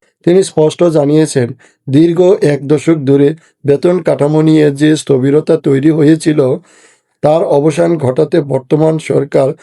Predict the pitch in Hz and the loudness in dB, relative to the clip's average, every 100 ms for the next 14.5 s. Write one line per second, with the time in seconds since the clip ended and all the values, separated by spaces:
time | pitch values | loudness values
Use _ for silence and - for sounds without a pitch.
0 | - - 127 143 131 165 165 143 139 - | -20 -12 -2 -2 0 -2 0 -2 -2 -4
1 | 120 117 _ _ _ _ _ _ _ - | -6 -8 _ _ _ _ _ _ _ -4
2 | 160 170 185 170 202 139 139 - 170 160 | 0 0 2 0 2 0 -2 -2 -2 0
3 | 170 185 165 151 135 151 156 175 175 165 | 0 0 -2 -2 -2 -2 -2 -2 -2 0
4 | 156 143 151 160 160 175 165 143 143 151 | -2 0 -2 -2 -2 -2 0 -2 -2 -2
5 | 156 156 160 175 151 147 170 147 170 - | 0 2 2 0 0 0 0 -2 -4 -12
6 | - - _ - 165 170 147 139 139 175 | -20 -20 _ -4 -2 -2 0 -2 2 0
7 | 180 175 170 180 - 147 160 170 151 139 | 0 0 -2 -4 -4 -2 0 0 -2 -2
8 | 170 170 147 190 - _ - 147 - 160 | -2 2 0 0 -10 _ -6 -6 -2 0
9 | 139 127 - 117 - _ - 165 180 190 | 0 -4 -8 -8 -10 _ -8 -2 0 0
10 | 170 156 156 165 165 143 143 139 147 - | 0 0 0 0 0 0 2 0 -4 -10
11 | _ _ 143 156 190 156 151 151 156 160 | _ _ -2 0 2 2 0 0 0 0
12 | 165 160 170 175 - 156 156 - 165 151 | 0 0 2 0 0 0 0 0 0 -2
13 | 147 151 131 147 160 170 165 156 139 120 | -2 -2 -2 -2 -2 0 0 0 -2 -2
14 | 143 160 160 - 160 | 0 0 0 0 0